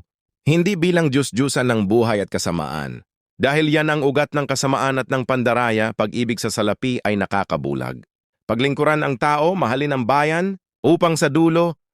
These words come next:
sa Diyos kayo'y tatanggap ng gantimpala at korona ng kaligtasan. Amen and amen! Please like, follow, and share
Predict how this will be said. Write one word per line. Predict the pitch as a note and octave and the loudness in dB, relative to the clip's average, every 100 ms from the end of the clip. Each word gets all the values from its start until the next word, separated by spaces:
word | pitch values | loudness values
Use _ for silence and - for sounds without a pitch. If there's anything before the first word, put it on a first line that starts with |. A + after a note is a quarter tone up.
| _ | _
sa | - B2 | -2 0
Diyos | C#3 D3 | 0 0
kayo'y | D3+ C#3+ C#3 | 0 0 0
tatanggap | C3 C3+ C#3 C3 B2+ C3 B2+ | 0 -2 0 0 0 0 0
ng | B2 | 0
gantimpala | A#2+ A#2 A#2 A2+ A#2+ A#2 A2 | 0 0 -2 0 0 0 0
at | |
korona | A2 A2 A#2 A2+ G#2 | 0 2 2 0 0
ng | G2 | 0
kaligtasan. | F#2 G2 E2 F2+ D#2 - A1 G1+ _ _ - | 0 -2 -2 -4 -4 -8 -12 -16 _ _ 0
Amen | F#3 G#3+ A#3 G3 - | 0 2 0 0 0
and | F3 G#3 | 0 2
amen! | A#3+ B3 C4 G3+ F#2+ _ _ _ - | 4 4 4 2 -4 _ _ _ -2
Please | D#3 D3 G#2+ | 0 0 0
like, | A#2+ C3 | -2 -2
follow, | - - A#2 G#2+ F#2 | -6 -2 0 0 -2
and | E2 | -4
share | - G2+ D2+ E2 | -4 -4 -4 -6